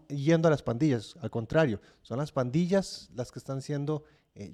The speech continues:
llevadas a Dios a través de la iglesia. Definitivamente, eh,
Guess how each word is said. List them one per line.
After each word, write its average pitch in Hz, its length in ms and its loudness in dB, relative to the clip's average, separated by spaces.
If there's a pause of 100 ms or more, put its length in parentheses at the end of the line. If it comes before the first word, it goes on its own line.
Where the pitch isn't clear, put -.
llevadas 131 600 6
a 110 100 -4
Dios 143 320 2
a 117 60 -2
través 117 380 -2
de 147 80 -2
la 143 80 0
iglesia. 135 400 -4 (580)
Definitivamente, 123 840 -4 (420)
eh, - 60 -18